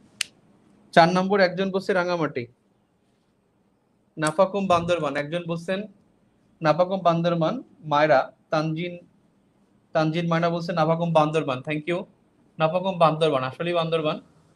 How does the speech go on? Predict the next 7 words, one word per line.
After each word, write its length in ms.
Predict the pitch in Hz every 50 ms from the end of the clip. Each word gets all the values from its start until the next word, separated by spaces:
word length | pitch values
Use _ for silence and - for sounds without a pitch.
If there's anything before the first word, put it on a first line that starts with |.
| _ _ _ _ _ _ _ _ _ _ _ _ _ _ _ _ _ _ _ _ _ _ _ _ _ _ _ _ _ _ _ _ _ _ _ _ _ _
বান্দরবানের 520 | - 147 147 160 165 175 165 175 175 180
নাফাকুম 420 | 170 160 151 - 165 160 170 165 151
ঝর্ণা, 280 | 147 143 127 120 113 120 -
এখানে 420 | - - - 175 175 175 185 196 196 - _ _ _ _ _ _ _ _ _ _ _ _ _ _ _ _ _ _ _ _ _ _ _ _ _ _ _ _ 151
নাফাকুম 480 | 147 143 139 180 175 175 180 180 180
ঝর্ণা 320 | 165 180 175 175 175 180 175
বান্দরবান। 680 | 170 156 151 151 156 165 170 160 151 143 147 - -